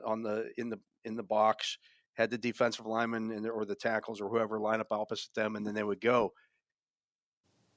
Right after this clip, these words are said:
They split things up a little bit differently for the American roster, and, and they had the interior guys work on double teams,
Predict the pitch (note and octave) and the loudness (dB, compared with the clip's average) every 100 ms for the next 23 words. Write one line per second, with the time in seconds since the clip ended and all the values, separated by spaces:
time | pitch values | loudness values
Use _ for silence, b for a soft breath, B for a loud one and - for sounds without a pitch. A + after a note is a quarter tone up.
0 | _ D#3 A#3 - - A4 - F4+ B3 A#3 | _ 4 4 4 6 4 6 0 2 2
1 | G#3 F#3 F3 D#3 B2+ D#3+ F3 C#3 B2 - | 2 2 2 2 4 2 2 0 0 0
2 | A2 G#2+ A#2 C#3+ C#3 A2+ G#2+ G#2 A#2 B2 | -2 2 6 4 4 -2 0 0 0 0
3 | B2+ C#3 C3+ G3 G3+ F#3+ C#3+ - G3+ B3 | 2 2 4 2 4 2 2 0 -2 2
4 | G3+ C3+ C3 B2+ B2+ B2 - D3+ C3 C3 | 2 4 2 4 4 2 2 0 4 2
5 | A2+ C3+ F3 D3 - G#2 F#2+ F#2 - | 4 4 4 0 -2 -2 -4 -8 -10